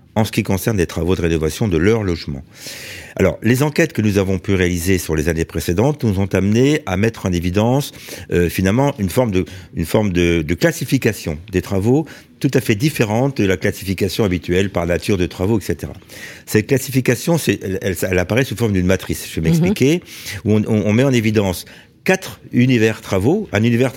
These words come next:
Speaker 1: un, un univers de travaux, c'est finalement ce qui est, euh, comment dirais-je, une mixité entre ce que souhaite faire le, le, l'usager et ce qu'il est obligé de faire.
Speaker 2: Mhm.
Speaker 1: Et donc, on, on a quatre univers qui sont des travaux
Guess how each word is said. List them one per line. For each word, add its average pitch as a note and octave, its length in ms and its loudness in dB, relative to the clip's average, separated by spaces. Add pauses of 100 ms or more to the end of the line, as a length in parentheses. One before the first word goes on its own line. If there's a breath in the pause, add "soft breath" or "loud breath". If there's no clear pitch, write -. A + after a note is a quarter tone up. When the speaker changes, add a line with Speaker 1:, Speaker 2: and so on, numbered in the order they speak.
Speaker 1:
un, G2 160 -2
un G#2 100 2
univers A2+ 320 2
de G2 80 0
travaux, A#2 460 0
c'est G2 180 -2
finalement A2 460 0 (220 loud breath)
ce - 140 0
qui A#2+ 360 2
est, A#2 160 2 (240 loud breath)
euh, F2 480 2 (520)
comment F2 140 -6
dirais-je, F#2 400 0 (380 loud breath)
une E2+ 80 0
mixité A2+ 500 2
entre G#2+ 420 0 (320 loud breath)
ce - 120 0
que F#2+ 160 2
souhaite C3 260 4
faire A2+ 480 0
le, F2 220 -2
le, E2 200 -4
l'usager F2 640 0
et A2+ 40 2
ce G#2+ 160 0
qu'il G#2+ 160 0
est G#2+ 120 2
obligé A#2 360 2
de D#2 80 -6
faire. - 260 -12 (180)
Speaker 2:
Mhm. E3+ 80 -2 (220 loud breath)
Speaker 1:
Et - 60 2
donc, C3+ 180 4
on, A#2+ 160 0
on A#2+ 120 2
a A2+ 60 2
quatre - 280 -4
univers C3+ 300 2
qui A2+ 100 -2
sont A2+ 240 0 (160 loud breath)
des G2+ 80 4
travaux G2+ 340 0